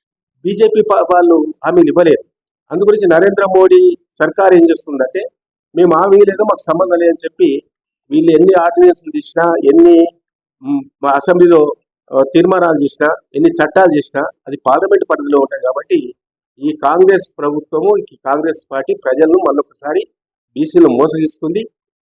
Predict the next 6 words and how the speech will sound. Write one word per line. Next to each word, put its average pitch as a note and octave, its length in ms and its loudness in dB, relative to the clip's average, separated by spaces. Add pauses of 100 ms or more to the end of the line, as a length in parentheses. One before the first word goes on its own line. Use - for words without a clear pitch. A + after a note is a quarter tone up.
(260)
బీసీలను G#3+ 480 0
మోసగించడమే F#3+ 580 0
కాకుండా E4+ 440 0 (520)
తెలంగాణ F3+ 340 2 (140)
రాష్ట్ర E3+ 300 -2
వ్యాప్తంగా D#3+ 500 -2